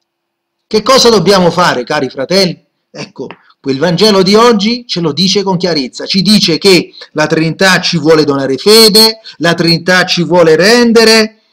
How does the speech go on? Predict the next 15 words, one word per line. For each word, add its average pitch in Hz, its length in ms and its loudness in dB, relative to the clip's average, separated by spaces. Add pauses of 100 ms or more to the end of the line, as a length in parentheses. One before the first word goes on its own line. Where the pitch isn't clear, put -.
(180)
strumenti, 240 1040 0
appunto, 170 480 -4
di 143 200 -8
Dio 247 680 -2
per 240 340 4
la 233 180 2
conversione 208 1040 0
del 151 340 0
mondo. 143 600 0 (260)
La 180 180 0
Trinità 190 500 2
ci 180 160 -2
vuole 170 220 2
donare 165 500 0
fede, 170 720 0